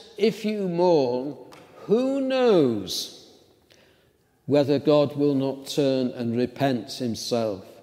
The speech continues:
and leave a blessing behind him? So blow the drum-, trumpet in Zion, sanctify a fast, call a solemn assembly. And notice here, lamentation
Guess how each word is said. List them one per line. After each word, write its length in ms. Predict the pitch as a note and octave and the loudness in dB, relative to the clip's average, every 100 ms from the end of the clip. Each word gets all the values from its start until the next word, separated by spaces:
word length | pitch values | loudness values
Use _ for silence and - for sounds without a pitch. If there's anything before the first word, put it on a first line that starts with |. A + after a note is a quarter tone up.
| _ _ - | _ _ -8
and 240 | A#2 A#2 | -4 0
leave 440 | C#3 C3 B2 A2 - - - | 2 2 0 -4 -10 -14 -8
a 100 | A2 | -6
blessing 640 | A#2 B2 - B2 A2 F#2+ - - - | -2 -4 -4 -6 -6 -8 -14 -20 -8
behind 520 | A2+ G#2+ A2 A2+ G#2+ | -6 -4 -6 -4 -6
him? 240 | F#2 G2 F2+ - _ _ _ _ _ _ _ _ _ _ _ _ _ _ _ _ _ _ _ _ _ _ _ _ - _ - | -8 -10 -12 -20 _ _ _ _ _ _ _ _ _ _ _ _ _ _ _ _ _ _ _ _ _ _ _ _ -20 _ -6
So 200 | - C3 | 2 4
blow 340 | D3 F#3 A3 | 6 8 8
the 140 | G3+ | 6
drum-, 320 | E3 F3 F#3 E3+ - | 4 2 2 0 -6
trumpet 540 | - F#3+ D#3+ F#3 - | 0 2 2 0 0
in 140 | F3 C#3+ | 0 0
Zion, 580 | C3+ F3+ F3 E3+ D#3+ D3 - - | 2 4 4 2 0 -4 -12 -10
sanctify 840 | - G3 A3 - G3+ F#3 F3+ F3 | -2 2 2 0 -2 0 4 6
a 120 | E3 | 4
fast, 580 | D3+ D#3+ D3 B2 - - - | 2 0 0 0 -8 -8 2
call 260 | A3 A3 G3+ | 6 6 4
a 40 | |
solemn 440 | D3 - F#3 F3+ D#3+ | 0 2 4 4 0
assembly. 640 | - E3 D#3 C3 C3+ A#2+ - - - | -2 -4 -2 -2 -2 -4 -8 -18 -4
And 160 | D3+ | 0
notice 440 | F3 G#3+ - G3 - | 2 2 2 -2 2
here, 380 | G3 F#3+ D#3+ C3 - - | 4 4 2 -2 -8 -4
lamentation 1000 | C#3+ E3 E3 E3+ - E3 E3 - D#3 C#3 | 0 2 2 -2 0 2 2 2 -4 -4